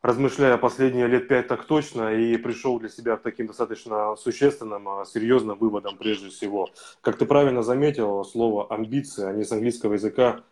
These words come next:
означают «стремление». И на Западе это понятие, оно имеет достаточно положительную семантику со знаком «плюс».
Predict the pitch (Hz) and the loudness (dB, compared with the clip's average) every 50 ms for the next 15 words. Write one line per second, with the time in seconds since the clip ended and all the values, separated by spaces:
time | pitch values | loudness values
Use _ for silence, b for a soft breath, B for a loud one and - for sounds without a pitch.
0 | _ - 104 98 107 107 - - 127 120 113 107 - - - 117 117 117 120 120 | _ -6 -4 -2 -2 -2 -2 0 2 2 2 2 0 0 2 2 4 4 6 4
1 | 113 104 98 90 85 85 b b b b b b - 113 117 117 117 117 113 113 | 4 2 2 -4 -10 -12 b b b b b b 0 2 4 6 6 8 6 6
2 | 110 113 117 120 117 127 151 160 156 147 120 113 117 - - 113 - - 110 - | 6 4 4 4 4 4 4 4 2 0 0 0 0 -2 -2 -4 -4 -4 -4 -2
3 | 117 113 120 135 147 143 143 - 117 104 92 - _ _ _ _ - 107 107 113 | -2 0 0 0 0 0 -2 -4 -6 -6 -6 -8 _ _ _ _ -8 -6 -4 -2
4 | 117 120 127 135 127 117 117 113 107 - 135 123 117 101 - 113 104 - - 113 | -2 0 0 0 -2 -2 -4 -6 -8 -4 -4 -4 -4 -4 -6 -6 -6 -2 0 2
5 | 113 120 113 135 123 - 107 101 101 98 - - 120 120 123 110 - - 101 - | 2 2 2 0 -4 -6 -8 -8 -8 -8 -6 -2 0 0 0 0 -2 -4 -8 -10
6 | 107 - - 98 110 107 107 - 110 104 - 113 110 101 95 - - | -10 -10 -8 -6 -4 -6 -6 -6 -8 -10 -6 -6 -6 -6 -6 -10 -20